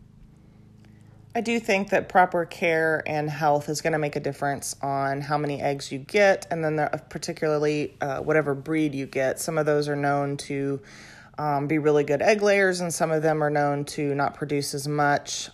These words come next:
I would say, um, probably most of your brown egg layer breeds are usually pretty good. Um, I'm gonna post a blog post in regards to all of this, uh, I believe today or tomorrow as well.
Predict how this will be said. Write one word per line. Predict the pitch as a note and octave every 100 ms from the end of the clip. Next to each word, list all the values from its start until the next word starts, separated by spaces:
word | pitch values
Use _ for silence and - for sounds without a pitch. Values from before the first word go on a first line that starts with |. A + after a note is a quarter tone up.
| -
I | C#3+ C#3+
would | C#3+ D3
say, | C#3 - D3+ D3 D3 D3 D3 D3
um, | C3+ C#3 C3+ B2+ B2+ C3+ -
probably | - F#3 F#3 F3+
most | D#3+ D3+ -
of | D3+
your | D3+
brown | C3+ C#3+ C#3+ C#3+
egg | - C#3
layer | C#3+ C3+
breeds | C3+ C3+ C#3 C#3+ C#3 -
are | - D3
usually | D3+ F#3+ A#3 A3+
pretty | G3+ E3+ D3+
good. | D3 C#3+ C#3+ - - - - - - -
Um, | - C#3+ C#3 C#3
I'm | - E3+
gonna | E3+
post | D#3 E3 D#3
a |
blog | D3 D3 D3 D3
post | D#3 D3 -
in | D3
regards | C#3 C#3 C3+ C3
to | -
all | - C#3
of | C3+
this, | C#3 C#3 C3+ - - -
uh, | - C3+ C3+
I | C#3
believe | C#3+ C3+ C#3+ C#3
today | - C3 C#3 C#3
or | C#3
tomorrow | C3+ C#3+ C3 C3+ C3+
as | C3 C3
well. | C3 B2 C3+ C#3 E3+